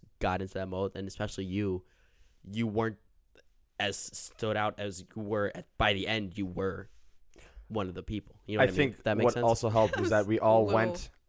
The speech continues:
Speaker 2: our separate ways a bit, and then
Speaker 1: Yeah, exactly.
Speaker 2: came back
Speaker 1: We all
Speaker 2: around.
Speaker 1: kinda
Speaker 3: I,
Speaker 1: came
Speaker 3: I,
Speaker 1: back
Speaker 3: that's
Speaker 1: together.
Speaker 3: hard to follow, but
Speaker 1: Well,
Speaker 3: I get it.
Speaker 1: it's,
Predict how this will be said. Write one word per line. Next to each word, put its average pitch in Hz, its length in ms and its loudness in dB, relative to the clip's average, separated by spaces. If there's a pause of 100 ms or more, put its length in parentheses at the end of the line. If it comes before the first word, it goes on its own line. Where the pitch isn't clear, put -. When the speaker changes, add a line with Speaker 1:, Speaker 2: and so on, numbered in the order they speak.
Speaker 2:
our 113 100 4
separate 113 380 2
ways 110 320 4
a 120 60 -2
bit, 123 340 4
and 110 160 -4
then 101 340 -4
Speaker 1:
Yeah, 180 560 4
exactly. 131 520 2
Speaker 2:
came 110 60 -2
back 107 100 4
Speaker 1:
We 117 60 4
all 120 120 6
Speaker 2:
around. - 100 -2
Speaker 1:
kinda 117 200 0
Speaker 3:
I, - 20 -4
Speaker 1:
came - 60 -2
Speaker 3:
I, - 20 -2
Speaker 1:
back - 180 2
Speaker 3:
that's - 80 -6
Speaker 1:
together. - 160 0
Speaker 3:
hard 262 140 0
to 214 80 -10
follow, 202 420 -6
but 202 120 -8
Speaker 1:
Well, 226 160 8
Speaker 3:
I - 20 2
get 196 100 -2
it. - 60 2
Speaker 1:
it's, 202 200 0